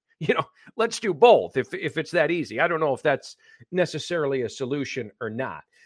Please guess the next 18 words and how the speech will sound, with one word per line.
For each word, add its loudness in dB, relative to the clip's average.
But 6
assuming 0
they -2
are 6
capped -2
and 0
you -4
cannot 0
do -4
both, -6
can't -4
have 0
your -8
cake -4
and -2
eat -6
it -10
too, 0